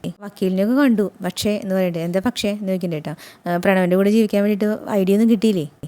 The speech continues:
"ആ, ഐഡിയ ഒക്കെ പറഞ്ഞു തന്നു, പക്ഷേ ആ ഐഡിയക്ക് ഇരുപത് ലക്ഷം രൂപ ഫീസ് ചോദിച്ചു" എന്ന് പറയുന്നുണ്ട് കേട്ടോ.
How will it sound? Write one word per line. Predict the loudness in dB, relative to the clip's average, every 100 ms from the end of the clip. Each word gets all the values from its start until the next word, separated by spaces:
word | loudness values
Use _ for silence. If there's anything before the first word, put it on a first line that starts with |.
| -16
"ആ, | -10 -2 0
ഐഡിയ | 2 2
ഒക്കെ | 2
പറഞ്ഞു | 2 2 2
തന്നു, | 2 0
പക്ഷേ | -4 -4 -2 -2 -2
ആ | 0 0
ഐഡിയക്ക് | 2 0 0 0
ഇരുപത് | 0 0 -2
ലക്ഷം | -2 -2
രൂപ | -2
ഫീസ് | 0 0 2
ചോദിച്ചു" | 0 2
എന്ന് | 0 0
പറയുന്നുണ്ട് | 0 -4 -6
കേട്ടോ. | -8 -14 -6 0